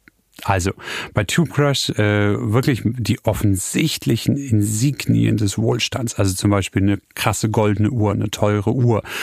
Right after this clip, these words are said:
oder Anzug mit Krawatte, die werden automatisch ganz hoch gerankt. Also es kann ein wahnsinnig attraktiver Mann sein, der aber eine örtelige Jeans-Shorts anhat und ein zerrissenes T-Shirt, der wird nicht so hoch gerankt wie jemand,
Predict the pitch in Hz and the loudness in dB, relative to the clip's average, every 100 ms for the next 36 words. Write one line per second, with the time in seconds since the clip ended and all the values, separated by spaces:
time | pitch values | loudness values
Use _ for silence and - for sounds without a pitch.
0 | - - 107 123 117 113 110 110 113 127 | -6 -4 0 2 4 2 2 0 0 0
1 | 117 - - 113 120 - 123 110 - - | 0 0 -2 0 0 2 0 0 -4 -4
2 | - - - 113 131 - - 123 123 107 | -2 0 0 0 0 0 0 2 2 0
3 | - 123 117 - 113 - 117 113 120 123 | -2 0 2 2 -2 -2 -2 -2 -2 -2
4 | - 107 110 - 117 113 117 110 123 156 | 0 2 2 0 0 2 2 0 0 0
5 | 147 131 - - 113 - 160 151 143 147 | 2 0 -2 -4 -6 -2 0 2 2 2
6 | 143 143 147 - - - - 113 110 113 | 2 2 0 -4 -8 -2 0 2 2 2
7 | 110 110 107 113 120 117 - 117 120 113 | 2 2 2 0 -4 -8 -2 0 2 2
8 | 107 101 135 156 - 143 127 - 131 127 | 0 0 0 0 2 0 0 0 0 0
9 | 123 113 101 110 113 113 104 - 151 - | 0 0 0 0 0 2 0 0 0 0
10 | 127 110 104 113 139 - 143 135 135 135 | 2 2 2 0 0 0 0 0 0 0
11 | 127 123 123 113 104 110 113 | 2 2 0 2 2 4 2